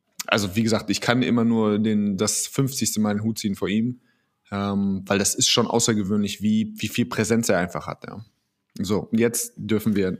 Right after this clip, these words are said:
zu einem anderen Ort, wo auch sehr viel Präsenz und mit sehr Physi-, viel Physis und auch, äh, mit, äh, aggressiver <laughs> Verteidigung gearbeitet wird.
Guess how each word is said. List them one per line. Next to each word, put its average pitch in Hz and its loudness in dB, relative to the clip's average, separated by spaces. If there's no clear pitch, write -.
zu - 2
einem 123 4
anderen 160 4
Ort, 98 2
wo 113 4
auch 113 2
sehr 113 2
viel 117 2
Präsenz 123 2
und 107 4
mit 98 0
sehr 117 2
Physi-, 123 0
viel 120 0
Physis 135 0
und 107 -4
auch, 104 0
äh, 107 2
mit, 110 -2
äh, 110 2
aggressiver 127 2
<laughs> - -
Verteidigung 139 0
gearbeitet - -4
wird. 143 2